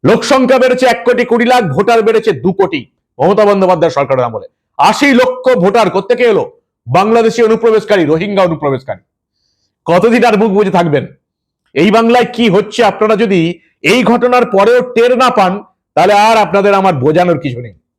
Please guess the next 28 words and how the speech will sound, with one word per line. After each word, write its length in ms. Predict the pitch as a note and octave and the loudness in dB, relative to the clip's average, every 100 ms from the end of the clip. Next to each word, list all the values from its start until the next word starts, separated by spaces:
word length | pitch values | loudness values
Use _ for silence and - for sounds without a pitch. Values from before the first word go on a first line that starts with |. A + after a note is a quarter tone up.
| _ _ _ _ _ - | _ _ _ _ _ -4
সর্বনাশ 480 | G3+ A3 A#3+ B3+ A3 | 0 2 2 2 0
হচ্ছে 220 | A3+ G#3 | 0 -2
আপনাদের। 300 | D#3 C3+ G#2 - _ _ _ _ _ _ _ _ _ _ | 0 -2 -4 -8 _ _ _ _ _ _ _ _ _ _
ভাতা 440 | C#3+ G3 A#3 A#3+ | 0 2 2 2
এবং 300 | B3 A3 A3 G3+ | 2 2 -2 0
অনুদানের 460 | F#3+ A3 A3 A3 G3+ | 0 2 2 0 0
নামে, 560 | F#3 A3 G3 B2 - _ _ _ _ | 0 0 0 -4 -12 _ _ _ _
লক্ষ্মীর 400 | B2+ E3+ - A3+ | -4 -2 -2 0
ভাণ্ডারের 460 | G#3 G#3+ G#3+ G#3+ G3 | 2 2 2 2 0
ভাতা 380 | D#3+ G#3 G3+ E3 | 0 2 2 2
এবং 200 | E3 F#3 | 2 -2
এই 80 | |
পুজোর 360 | F#3 F3+ F#3+ G#3 G#3+ | -2 -2 0 0 0
অনুদানের 420 | F#3 G3+ G3+ G3+ | -2 0 0 -2
নামে 380 | E3+ G3 E3+ - _ _ | -2 -2 -4 -6 _ _
এই 260 | B2+ F#3+ A3+ | -2 0 2
রাজ্যটাকে 540 | A3 E3+ A3+ A3 G#3+ | 0 0 -2 0 -2
কারা 220 | G#3 G3 | 0 0
যে 120 | G3+ G3+ | 0 -2
শ্মশান 420 | - F#3 A3 G#3 | -2 0 0 0
বানিয়ে 260 | F#3+ G3+ | 0 0
দিচ্ছেন, 380 | G#3+ G3 F#3+ D#3+ - _ _ | 0 -2 -4 -6 -8 _ _
সেটা 220 | E3+ F#3+ | 0 2
আপনারা 280 | G3 F3 F#3+ | 2 2 -2
কল্পনাও 520 | F#3+ F3 D#3+ F3+ F#3+ | 0 0 0 0 0
করতে 280 | F#3 F3 E3+ | 0 -2 0
পারছেন 280 | D3+ - B2+ | -2 -2 -6
না। 100 | A2 | -6